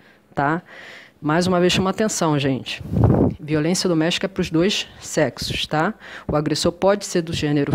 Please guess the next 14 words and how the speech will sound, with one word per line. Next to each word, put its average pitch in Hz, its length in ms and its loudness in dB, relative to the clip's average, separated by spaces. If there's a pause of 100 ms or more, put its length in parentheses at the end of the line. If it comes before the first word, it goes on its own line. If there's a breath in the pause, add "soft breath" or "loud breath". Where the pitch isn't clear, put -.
masculino 156 560 0
ou 185 80 4
feminino, 165 500 0 (320)
tá? 113 220 -6 (1300 loud breath)
Então - 180 2
é 302 100 4
isso, 170 340 2
eu 156 60 0
acho 160 220 0
que 196 100 0
a 185 40 2
relação 180 460 2
da 160 140 -2
Kara 143 540 -2